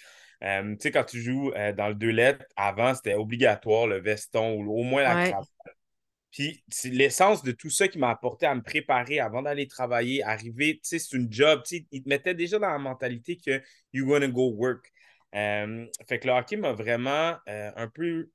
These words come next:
Speaker 1: tu sais, quand les gars traînaient un peu plus, mais moi, j'avais des pratiques de hockey, je jouais au hockey l'été aussi,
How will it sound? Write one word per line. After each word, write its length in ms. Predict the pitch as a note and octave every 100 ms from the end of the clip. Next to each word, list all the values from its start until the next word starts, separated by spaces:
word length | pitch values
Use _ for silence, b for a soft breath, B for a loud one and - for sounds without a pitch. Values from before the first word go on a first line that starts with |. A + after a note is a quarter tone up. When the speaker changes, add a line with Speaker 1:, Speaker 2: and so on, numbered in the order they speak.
| _ _ -
Speaker 1:
tu 60 | F3
sais, 40 |
quand 160 | F3 C#3+
les 200 | C3 A#2+
gars 200 | A2+ D3+
traînaient 420 | - C#3 B2+ C#3+
un 100 | C#3
peu 160 | A#2+ A#2+
plus, 280 | - D#3+ A#2
mais 100 | A#2+
moi, 120 | C#3
j'avais 220 | A#2 A2+
des 120 | A2+
pratiques 360 | - A#2+ C3 C3
de 60 | B2
hockey, 260 | A2+ C#3+
je 60 | A#2
jouais 100 | A2+
au 60 |
hockey 200 | G#2+ D#3
l'été 400 | D3 C3+ A#2+ C#3+
aussi, 420 | B2+ A#2+ - D#3